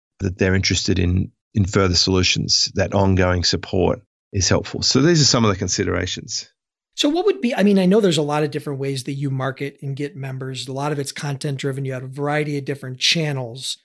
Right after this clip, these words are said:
Speaker 2: But let's talk a little bit about some of the challenges. What are, what are maybe some of the biggest challenges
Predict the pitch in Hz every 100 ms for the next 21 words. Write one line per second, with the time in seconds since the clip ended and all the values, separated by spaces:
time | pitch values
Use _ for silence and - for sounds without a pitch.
0 | _ _ _ 247 320 - 359 240 233 190
1 | 165 160 - 165 143 - - 170 147 135
2 | 131 220 - - 190 - 302 - 208 208
3 | 190 202 165 143 160 156 - - - 160
4 | 156 160 151 131 139 127 131 127 -